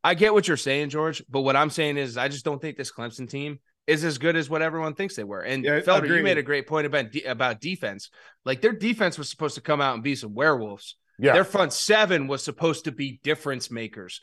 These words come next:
Speaker 3: Yes.
Speaker 1: Yeah, their defensive backfield sucked. But when you have a front seven that they have that's supposed to be all world, four All-Americans up front, you got two guys at,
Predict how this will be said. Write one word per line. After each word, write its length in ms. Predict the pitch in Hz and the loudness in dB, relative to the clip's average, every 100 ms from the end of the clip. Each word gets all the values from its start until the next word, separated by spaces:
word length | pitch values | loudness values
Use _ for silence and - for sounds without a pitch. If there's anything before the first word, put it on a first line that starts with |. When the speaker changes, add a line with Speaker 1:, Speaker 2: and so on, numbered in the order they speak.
| _ | _
Speaker 3:
Yes. 380 | 135 120 - 123 | 4 4 0 -8
Speaker 1:
Yeah, 320 | 175 156 117 | 0 2 2
their 140 | 135 147 | 0 2
defensive 460 | 165 175 170 143 | 2 2 0 -2
backfield 480 | 131 139 - 139 123 | -2 -2 -2 -6 -6
sucked. 340 | - 139 104 - _ _ _ | -2 -2 -2 -6 _ _ _
But 280 | 156 131 - | 2 2 0
when 180 | 165 170 | 0 2
you 140 | 240 | 2
have 200 | 220 214 | 4 4
a 80 | 160 | 2
front 340 | - 170 175 | 2 0 0
seven 480 | - 147 147 170 185 | -4 -2 0 -2 -4
that 160 | 143 123 | -6 -4
they 180 | 139 127 | -4 -2
have 480 | 123 131 147 156 - | -2 0 0 -2 -6
that's 200 | 135 131 | -6 -6
supposed 400 | 127 143 151 - | -8 -4 -4 -4
to 80 | 135 | -8
be 180 | 143 139 | -6 -2
all 260 | 127 139 | 2 2
world, 380 | 120 131 139 131 | 2 0 0 -2
four 260 | - 156 151 | -4 2 4
All-Americans 760 | 143 135 123 131 131 131 123 | 4 4 2 0 -2 -4 -4
up 160 | 127 113 | -4 -4
front, 280 | 131 127 123 | -4 -4 -4
you 80 | |
got 160 | 123 110 | -8 -8
two 180 | - 156 | -6 -2
guys 360 | 139 135 123 | 2 2 0
at, 100 | 127 | -6